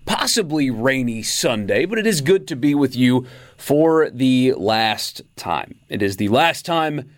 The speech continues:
that we will be doing the show. It's not the last time you'll get Sunday content. More on that later. Uh, because, you know, we've started the show with that the last couple of weeks, telling you, you know, where you can find us, what we're doing, that kind of stuff. Sunday content is not leaving you. It's just gonna be delivered to you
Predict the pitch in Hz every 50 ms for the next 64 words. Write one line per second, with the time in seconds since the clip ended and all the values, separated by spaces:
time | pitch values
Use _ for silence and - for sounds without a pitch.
0 | _ _ - 127 127 131 131 127 113 110 113 104 131 127 120 117 113 113 - -
1 | - 214 220 220 220 208 208 196 _ _ _ _ _ _ _ _ - - 131 196
2 | 226 240 - 214 220 220 208 - - 220 185 175 170 160 143 156 139 - - 180
3 | 156 143 135 123 - 156 139 131 - - 92 - - 139 185 262 320 330 311 262
4 | 262 254 233 - - 156 156 156 147 120 92 87 - - - - - - - _
5 | _ - - - - 123 131 127 123 117 107 - - - - 107 139 147 - -
6 | 170 147 135 127 - 151 160 156 151 160 170 165 - - 175 165 143 123 131 127
7 | - 170 147 139 131 120 147 143 123 104 120 135 127 123 - - 165 - - 120
8 | 117 120 139 139 127 - - 135 120 117 117 113 110 107 104 104 98 95 107 123
9 | 120 120 113 - 120 101 - 160 165 160 147 139 127 - 135 120 - - 101 101
10 | 139 139 135 131 120 120 120 - - - 120 110 104 95 92 - - - - 107
11 | - - - - - 208 220 226 240 220 - - 220 214 196 - 208 190 185 160
12 | 196 208 - 160 208 262 294 311 311 285 285 269 240 202 185 170 151 147 151 180
13 | 220 220 - - 208 196 - - 180 180 170 147 160 143 151 147 170 202 185 151
14 | 147 127 - 143 127 123 123 127 117 110